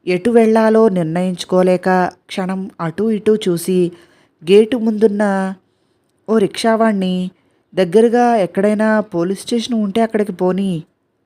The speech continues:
అంది. ఐదు నిమిషాల్లో రిక్షా ఒక పోలీస్ స్టేషన్ ముందు ఆగింది.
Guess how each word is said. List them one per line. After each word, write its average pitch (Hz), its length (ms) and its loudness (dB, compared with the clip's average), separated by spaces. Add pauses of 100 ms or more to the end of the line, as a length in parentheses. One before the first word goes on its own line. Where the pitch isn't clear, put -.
(140)
అంది. 185 400 -6 (500)
ఐదు 202 180 -2
నిమిషాల్లో 190 680 -4
రిక్షా 196 500 -2 (400)
ఒక 202 140 -4
పోలీస్ 208 400 0
స్టేషన్ 202 420 -2
ముందు 185 200 -2
ఆగింది. 175 640 0